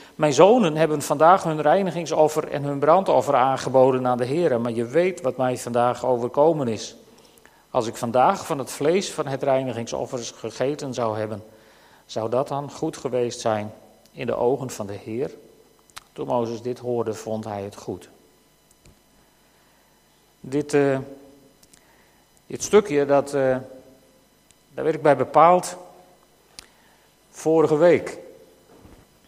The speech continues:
bedoel, wat Aaron overkwam, dat zijn twee zonen stierven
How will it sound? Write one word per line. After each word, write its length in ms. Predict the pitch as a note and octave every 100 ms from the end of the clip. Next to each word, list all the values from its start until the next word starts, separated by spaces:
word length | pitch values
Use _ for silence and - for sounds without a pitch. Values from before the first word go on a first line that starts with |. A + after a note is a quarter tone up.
| - _ _ _ _
bedoel, 260 | C3+ C3 B2
wat 160 | B2
Aaron 460 | A#2+ B2+ C#3+ C#3+ C#3+
overkwam, 540 | B2+ B2 C#3 C3+ C#3+
dat 140 | B2+ -
zijn 140 | B2
twee 400 | C3 C3 B2+ A#2+ - - -
zonen 600 | - A#2 D#3 E3+ C3+ A#2+
stierven 600 | - - F3 F3 C#3+ C3